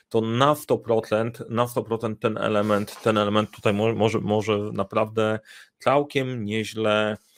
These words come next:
całkiem nieźle zadziałać. Znowu kwestia uporządkowania danych. Dlaczego tak? Bo na czym polega metoda Function Points? Metoda Function Points polega na tym,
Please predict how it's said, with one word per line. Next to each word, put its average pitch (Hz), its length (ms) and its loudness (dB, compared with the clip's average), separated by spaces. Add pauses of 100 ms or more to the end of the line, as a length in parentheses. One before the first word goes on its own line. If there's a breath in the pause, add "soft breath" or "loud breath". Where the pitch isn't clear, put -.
(140 soft breath)
całkiem 120 400 2
nieźle 107 280 -6
zadziałać. 95 480 -4
Znowu 147 220 -2
kwestia 120 340 -4
uporządkowania 104 680 -4
danych. 131 320 -6 (340 loud breath)
Dlaczego 135 400 2
tak? - 300 0
Bo 113 120 4
na 139 160 -2
czym 151 160 -4
polega 123 280 0
metoda 107 340 0
Function 98 360 -6
Points? - 340 -10
Metoda 156 300 -2
Function 127 360 -10
Points 131 220 -6
polega 110 320 -6
na 87 120 -8
tym, 147 260 -2